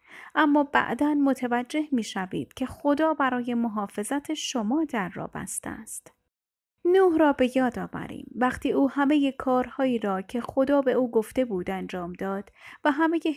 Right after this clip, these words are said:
حیوانات و همهٔ خانواده‌اش در کشتی بودند، کتاب مقدس می‌فرماید: "آنگاه خداوند در را بر او بست."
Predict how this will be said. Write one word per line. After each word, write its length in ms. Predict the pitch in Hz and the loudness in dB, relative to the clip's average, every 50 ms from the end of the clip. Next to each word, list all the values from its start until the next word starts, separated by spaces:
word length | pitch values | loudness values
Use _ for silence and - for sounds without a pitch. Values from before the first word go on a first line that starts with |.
| - | -2
حیوانات 640 | 294 277 240 220 233 220 208 202 202 214 240 262 277 - | -2 -2 0 -2 -2 -4 -2 -2 -4 -4 -4 -4 -4 0
و 200 | 233 240 247 254 | 2 4 4 4
همهٔ 460 | 247 - 277 285 277 294 302 285 294 | 2 2 2 4 4 4 4 4 2
خانواده‌اش 840 | 277 - - - 247 233 220 220 233 226 220 277 294 302 277 240 - | 0 0 0 0 0 2 0 0 -2 -2 -2 0 0 0 -2 -4 -6
در 240 | - - 196 185 190 | -6 -6 -6 -6 -6
کشتی 500 | 190 - - - - - - - - 208 | -8 -10 -10 -10 -10 -10 -8 -8 -6 -6
بودند، 540 | 214 - 247 240 - 277 285 285 277 277 - - - - - - _ | -4 -4 -6 -4 -2 0 0 0 0 -2 -4 -10 -20 -20 -20 -20 _
کتاب 360 | - 294 285 - 311 294 294 | -4 -2 0 2 2 4 4
مقدس 720 | 285 262 247 233 233 - 202 202 - 226 220 226 - - | 4 4 4 2 0 -2 -4 -2 -2 -2 -4 -4 -4 -6
می‌فرماید: 840 | 220 208 202 - - 196 196 202 208 202 202 202 214 214 220 220 - - _ - - - - - - | -6 -6 -6 -6 -4 -4 -4 -4 -6 -8 -6 -4 -4 -4 -4 -6 -8 -12 _ -20 -20 -20 -20 -6 0
"آنگاه 560 | - 269 269 269 269 285 302 311 320 330 302 - | 2 4 4 4 4 4 2 2 2 0 -4 -8
خداوند 920 | - - - 277 254 220 220 202 190 196 202 208 214 226 233 247 - 247 - | -8 -2 2 2 2 2 0 -2 -2 -4 -4 -6 -4 -6 -8 -10 -10 -8 -4
در 240 | 277 269 285 285 277 | -2 -2 -2 -2 -2
را 180 | 277 254 247 240 | -2 -2 -2 -2
بر 240 | 240 214 208 180 - - | -2 -4 -6 -6 -8 -10
او 200 | - 180 180 - - | -14 -14 -12 -8 -6
بست." 540 | 196 165 175 - - - - - - - | -6 -6 -6 -10 -14 -16 -16 -16 -16 -20